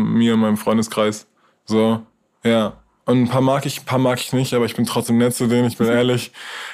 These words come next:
Speaker 1: Äh,
Speaker 2: Ja.
Speaker 1: ah, ich glaub, das wissen sogar die Leute.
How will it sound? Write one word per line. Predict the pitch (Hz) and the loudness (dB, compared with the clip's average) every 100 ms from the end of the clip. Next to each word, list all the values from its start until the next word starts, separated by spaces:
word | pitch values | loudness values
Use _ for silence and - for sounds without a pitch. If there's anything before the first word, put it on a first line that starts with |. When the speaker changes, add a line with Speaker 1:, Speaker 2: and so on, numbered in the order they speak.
| - - | -8 0
Speaker 1:
Äh, | |
Speaker 2:
Ja. | 117 117 113 110 110 214 214 - _ - | 2 4 2 -2 -4 -4 -4 -8 _ -2
Speaker 1:
ah, | 135 | -2
ich | 127 | 0
glaub, | 143 | -2
das | 147 - | -2 -4
wissen | 143 117 | -2 0
sogar | 104 104 | 0 0
die | |
Leute. | 101 110 107 113 110 | 2 0 2 0 -2